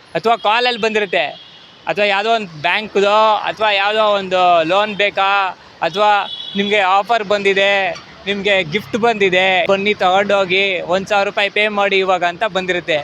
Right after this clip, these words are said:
ನಿಮ್ಗೆ ಯಾರಾದ್ರೂ ಕಾಂಟ್ಯಾಕ್ಟ್ ಮಾಡ್ತಾ ಇದ್ದಾರೆ ಅಂತಂದ್ರೆ, ಅವ್ರಿಗೆ ಇದೇ ಥರನೇ ಡಾಟಾ ಸಿಕ್ಕಿರ್ಬೋದೇನೋ, ನನ್ಗೂ ಗೊತ್ತಿಲ್ಲಪ್ಪ.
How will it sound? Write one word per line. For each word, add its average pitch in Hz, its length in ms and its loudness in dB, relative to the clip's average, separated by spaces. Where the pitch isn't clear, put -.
ನಿಮ್ಗೆ 262 380 -2
ಯಾರಾದ್ರೂ 233 380 -2
ಕಾಂಟ್ಯಾಕ್ಟ್ 240 520 -2
ಮಾಡ್ತಾ 208 380 -2
ಇದ್ದಾರೆ 190 260 0
ಅಂತಂದ್ರೆ, 165 360 -2
ಅವ್ರಿಗೆ 208 440 0
ಇದೇ 220 200 2
ಥರನೇ 196 380 -2
ಡಾಟಾ 202 320 -2
ಸಿಕ್ಕಿರ್ಬೋದೇನೋ, 180 760 -2
ನನ್ಗೂ 170 280 0
ಗೊತ್ತಿಲ್ಲಪ್ಪ. 175 480 -2